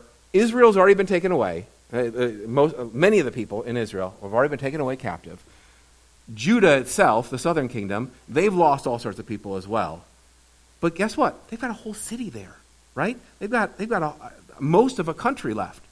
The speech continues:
And so Isaiah's reminding them, "Listen, there was a day that you were one guy. And then you and then Abraham and Sarah, a whole nation.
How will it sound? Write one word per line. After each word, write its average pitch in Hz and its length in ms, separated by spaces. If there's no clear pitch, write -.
And 180 140
so 190 500
Isaiah's 170 500
reminding 165 400
them, 117 320
"Listen, 262 440
there 349 100
was 220 140
a 185 40
day 196 440
that 262 200
you 269 140
were 269 160
one 247 480
guy. 233 540
And 202 200
then 277 340
you 214 200
and 190 260
then 214 300
Abraham 180 380
and 185 80
Sarah, 240 400
a 240 120
whole 277 280
nation. 247 640